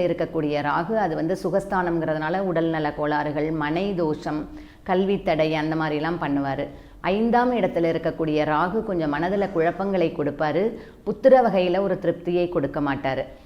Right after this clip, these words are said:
ஆறாம் இடத்துல இருக்கக்கூடிய ராகு வந்து எதிரிகளை வெல்ல வைப்பாரு. ஏழாம் இடமான கலத்திரஸ்தானத்துல ராகு தொடர்பு பெற்றா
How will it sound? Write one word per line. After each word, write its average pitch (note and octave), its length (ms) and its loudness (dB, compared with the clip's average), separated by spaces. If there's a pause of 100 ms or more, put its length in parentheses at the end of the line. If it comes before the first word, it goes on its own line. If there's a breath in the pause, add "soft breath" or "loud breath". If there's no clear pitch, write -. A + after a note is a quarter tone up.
(180 loud breath)
ஆறாம் G#3 440 4
இடத்துல F#3+ 300 2
இருக்கக்கூடிய D3+ 640 0
ராகு D#3 340 2
வந்து F3+ 340 0
எதிரிகளை F#3+ 580 2
வெல்ல D#3+ 520 2
வைப்பாரு. C#3+ 400 -4 (420 loud breath)
ஏழாம் A#3 420 4
இடமான A3 440 2
கலத்திரஸ்தானத்துல F#3+ 880 0
ராகு E3 340 2
தொடர்பு D#3 340 0
பெற்றா D3+ 420 0